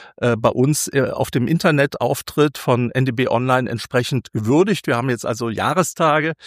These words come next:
immer da und da ist auch Frei Otto herausgehoben.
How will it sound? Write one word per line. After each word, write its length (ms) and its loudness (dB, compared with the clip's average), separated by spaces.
immer 200 2
da 240 4
und 200 -2
da 100 0
ist 140 -6
auch 140 -6
Frei 340 -4
Otto 420 -2
herausgehoben. 1040 -2